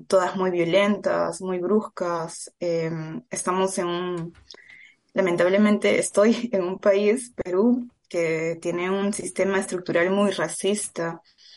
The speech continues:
y, y t-, hay tratos diferenciados, ¿no?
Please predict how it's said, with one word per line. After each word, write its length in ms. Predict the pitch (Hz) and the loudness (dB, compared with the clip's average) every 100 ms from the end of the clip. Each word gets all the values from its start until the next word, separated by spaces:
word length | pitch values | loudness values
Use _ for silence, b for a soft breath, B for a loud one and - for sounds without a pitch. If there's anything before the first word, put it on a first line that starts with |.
| B B B | B B B
y, 800 | - 175 170 170 165 160 151 160 - | -4 0 0 0 0 -2 -4 -10 -8
y 160 | 185 | -8
t-, 140 | - - | -8 -2
hay 240 | 175 170 165 | 2 2 0
tratos 460 | 170 175 175 185 | 0 2 4 2
diferenciados, 1040 | 190 180 170 160 160 175 175 156 160 - - | 2 -2 -2 -2 0 2 2 0 -4 -8 -8
¿no? 260 | 160 - | -6 -6